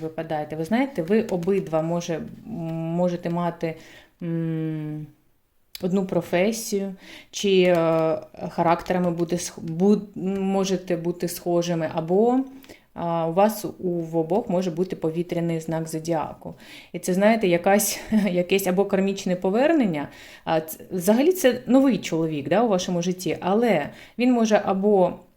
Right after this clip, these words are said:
когось вам нагадувати, або це, ну, такий дуже старий знайомий, який повернувся у ваше життя після якоїсь трансформації. Або просто він щось вам нагадує, та ви зараз з ним будете проходити якісь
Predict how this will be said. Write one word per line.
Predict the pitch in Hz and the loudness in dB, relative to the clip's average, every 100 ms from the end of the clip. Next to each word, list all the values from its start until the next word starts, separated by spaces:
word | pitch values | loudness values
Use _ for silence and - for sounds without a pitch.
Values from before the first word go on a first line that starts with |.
| - | -8
когось | 202 196 190 | -4 -4 -2
вам | 190 196 | -2 0
нагадувати, | 214 285 269 190 180 170 | 0 2 2 2 0 0
або | 170 175 262 | -2 2 2
це, | 262 208 170 - | 2 -2 -2 -4
ну, | 254 | -4
такий | 226 - 160 | -4 -6 -4
дуже | 185 185 | -4 -4
старий | - 180 | -2 0
знайомий, | 175 175 170 165 143 | 0 0 0 0 -2
який | 143 139 165 | -4 -6 -6
повернувся | 165 160 165 165 151 - | -4 -2 -2 -2 -4 -6
у | 151 | -4
ваше | 156 - | -4 -4
життя | 160 165 - 247 247 | -6 -6 -2 -4 -2
після | 196 170 | -4 -2
якоїсь | 160 156 190 185 - _ | -4 -2 -2 -4 -8 _
трансформації. | - 175 175 175 175 160 135 - - - 170 _ _ _ - _ - | -10 -8 -6 -4 -2 -4 -6 -8 -12 -12 -14 _ _ _ -20 _ -10
Або | 165 180 | -6 -4
просто | 190 240 262 180 | 2 0 2 -2
він | 175 208 | 0 -2
щось | - 185 185 | -2 -4 -2
вам | 175 | -2
нагадує, | 170 175 247 269 262 | -2 -2 -2 0 0
та | 254 - 180 170 | -2 -2 0 0
ви | 160 165 | 0 -2
зараз | 170 175 220 220 | -2 -2 0 -2
з | |
ним | 180 175 | -2 -2
будете | 180 185 185 | -2 -2 -4
проходити | 165 160 185 196 170 | -6 -4 -2 -2 -4
якісь | 151 170 185 - | -6 -6 -8 -10